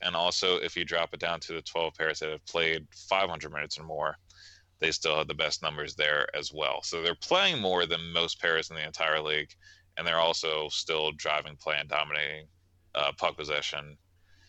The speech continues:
as well or better than most pairs in the league. So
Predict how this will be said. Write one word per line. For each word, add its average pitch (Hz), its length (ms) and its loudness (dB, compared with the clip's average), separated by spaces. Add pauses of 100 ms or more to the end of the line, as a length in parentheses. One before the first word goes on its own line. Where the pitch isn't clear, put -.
(220)
as 82 220 0
well 78 220 4
or 76 40 0
better 76 300 0
than 71 140 -10
most 71 240 -4
pairs 73 240 0
in 69 80 -14
the 60 80 -10
league. 57 340 -4
So 85 480 2